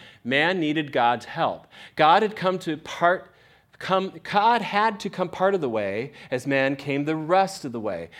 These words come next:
The work of repentance had to be sincere and accompanied by reparations for the sin, along with a determination to avoid all further sin. Repentance atoned for sin." In other words, repentance itself became the conditional work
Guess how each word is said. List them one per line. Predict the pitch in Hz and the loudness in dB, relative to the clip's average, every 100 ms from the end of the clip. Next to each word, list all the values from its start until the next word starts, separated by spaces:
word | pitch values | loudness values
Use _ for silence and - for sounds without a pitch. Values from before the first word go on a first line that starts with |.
| - | -14
The | - 131 | -6 -2
work | 143 220 226 | 2 2 0
of | 233 | -4
repentance | 220 214 170 156 156 | -4 -4 -4 -4 -4
had | - 160 | -2 -2
to | 151 | -2
be | 139 | -4
sincere | 127 123 - 190 196 | -6 -10 -8 -4 -2
and | 196 | 0
accompanied | 147 156 165 175 170 | -4 -6 -6 -4 -2
by | 123 | 0
reparations | 113 113 107 107 160 185 190 | 0 -2 -4 -2 -2 -2 -8
for | 165 | -10
the | 113 | -12
sin, | 98 - 156 | -10 -8 -6
along | 127 135 156 180 | -2 0 0 -2
with | 160 | -4
a | 120 | -6
determination | 104 - 165 165 147 143 143 | -10 -8 -6 -4 -4 -6 -8
to | 127 123 | -6 -6
avoid | 113 117 113 113 - - - _ - | -4 -4 -4 -6 -14 -20 -20 _ 2
all | 135 156 175 | 4 4 2
further | 175 143 139 139 | -2 -2 -2 -4
sin. | 139 120 101 104 110 _ - - | -6 -6 -6 -8 -14 _ -20 -16
Repentance | - 113 - - 247 269 - 98 90 - _ _ | -10 -10 -8 -6 -4 -4 -6 -12 -12 -18 _ _
atoned | 120 120 - 117 107 95 | -10 -10 -8 -8 -8 -10
for | 113 | -12
sin." | 98 - 131 | -12 -6 -4
In | 120 143 | -2 -2
other | 175 | -2
words, | 175 143 127 127 - - | 0 0 -2 -6 -16 -4
repentance | 160 165 - - - 262 285 285 254 | -2 -2 -6 -10 -2 0 0 -4 -4
itself | - 226 180 143 | -4 2 2 2
became | 156 - 185 185 196 | -4 -6 -4 -2 -2
the | 156 | -2
conditional | 143 131 139 208 226 226 | -4 -4 -2 -4 -2 -2
work | 202 147 127 | 2 2 0